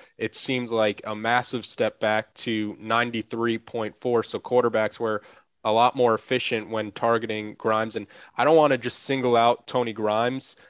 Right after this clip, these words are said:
um, because I think this is a problem that Carolina has had across the roster, where the offensive line has regressed. You have players like Des Evans and Justin Olsen playing out there who, who look like they're,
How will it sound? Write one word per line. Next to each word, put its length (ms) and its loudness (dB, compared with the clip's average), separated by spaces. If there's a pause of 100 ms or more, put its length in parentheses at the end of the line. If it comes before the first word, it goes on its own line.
(200)
um, 280 -2
because 320 -2
I 120 2
think 260 -4
this 260 -2
is 240 -2
a 80 -4
problem 480 2
that 160 -4
Carolina 600 0
has 360 0
had 360 0 (340)
across 420 2
the 80 -2
roster, 480 2
where 220 2
the 140 -4
offensive 540 2
line 280 2
has 240 -2
regressed. 640 0 (460)
You 140 -4
have 300 2
players 600 0
like 360 -2
Des 300 2
Evans 500 0
and 240 -4
Justin 380 -2
Olsen 420 -2
playing 460 0
out 200 0
there 220 0
who, 360 -4
who 300 -6
look 300 -2
like 220 2
they're, 240 0